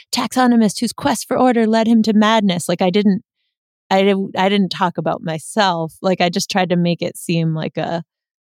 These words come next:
a wild madman from history, you know, and I, it was, if I tried to get into it a little bit more, I'd get really tongue-tied. People would also look really bored or also panicked, like, worried <laughs> for me.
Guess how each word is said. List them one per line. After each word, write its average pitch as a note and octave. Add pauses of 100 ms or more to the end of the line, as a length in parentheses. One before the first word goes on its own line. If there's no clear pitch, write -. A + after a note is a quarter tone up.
(760)
a F3
wild E3+
madman D#3+
from -
history, D#3+ (720)
you F#3+
know, D#3+
and F3
I, F3+ (300)
it G3+
was, F#3+
if G3+
I G3+
tried G#3+
to G3+
get G3
into G#3
it G3
a F3+
little F3+
bit F3
more, F#3+
I'd F3
get E3
really G#3+
tongue-tied. F3+
People G3
would F3
also E3
look D#3
really E3
bored E3
or B3
also B3
panicked, A#3
like, F3+
worried F#3+
<laughs> -
for -
me. -